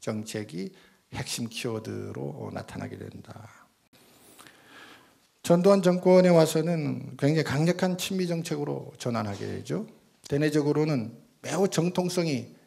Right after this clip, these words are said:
약한 그런 정권이었기 때문에 이를 극복할 필요가 있어서, 어, 특히 우방, 미국으로부터의 강력한 지지가, 아,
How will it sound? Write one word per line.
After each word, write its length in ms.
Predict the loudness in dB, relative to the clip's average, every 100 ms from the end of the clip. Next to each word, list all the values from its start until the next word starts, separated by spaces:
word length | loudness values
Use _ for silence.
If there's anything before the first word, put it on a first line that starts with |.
| _
약한 400 | -8 -4 -4 -2
그런 420 | 2 2 2 -2 -12 -20 _ _ _ _ _ _ _ _ _ _ -20 -10
정권이었기 600 | -8 -2 0 2 -2 -4
때문에 280 | -2 0 2
이를 180 | 0
극복할 600 | -2 -4 -4 -2 -2 -4 -10 -20 -14
필요가 760 | -6 -4 -4 -6 -8 -12 -14 -10
있어서, 560 | -8 -6 -6 -6 -10 -12 -18 _ _ _ _ _ _ -8
어, 520 | -4 -4 -4 -6 -8 -12
특히 240 | -16 -10 -6
우방, 460 | 0 0 0 -2 -4
미국으로부터의 680 | -4 -2 0 -2 -2 -6
강력한 500 | -6 -4 -6 -6 -8
지지가, 560 | -6 -6 -6 -8 -10 -14 _ _ _
아, 400 | -16 -14 -14 -16